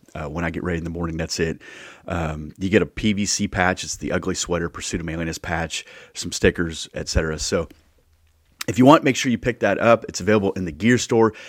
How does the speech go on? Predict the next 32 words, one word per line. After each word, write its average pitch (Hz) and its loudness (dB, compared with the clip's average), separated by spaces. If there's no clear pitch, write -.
You 127 -2
can 135 4
still 147 6
sign 120 6
up 104 0
for 95 0
Herd 104 6
and 92 0
all 92 2
that 90 2
other 90 4
stuff. 82 0
But 85 4
again, 85 0
on 82 -2
December 90 -2
twenty-first, 85 -4
I'm 92 -2
gonna, 85 0
or 76 -8
actually - -8
twenty-second, 80 -4
I'm 82 -6
gonna 80 -6
shut - -2
that 73 -4
down. 82 -4
That 80 -2
way, 80 -2
it's 78 -8
just, - -8
um, 76 -6